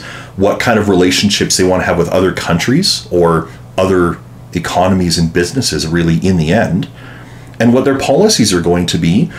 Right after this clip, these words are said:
for how their employees, or in this case, politically speaking, their constituents, are going to relate to them.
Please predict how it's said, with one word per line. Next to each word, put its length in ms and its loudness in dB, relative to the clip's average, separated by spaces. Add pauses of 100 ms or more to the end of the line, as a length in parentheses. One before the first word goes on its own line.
(160)
for 160 0
how 160 0
their 160 2
employees, 960 0
or 120 0
in 100 2
this 220 2
case, 500 0 (520)
politically 400 0
speaking, 480 0
their 140 0
constituents, 960 -2 (360)
are 100 0
going 260 2
to 140 -2
relate 280 2
to 120 -4
them. 240 -4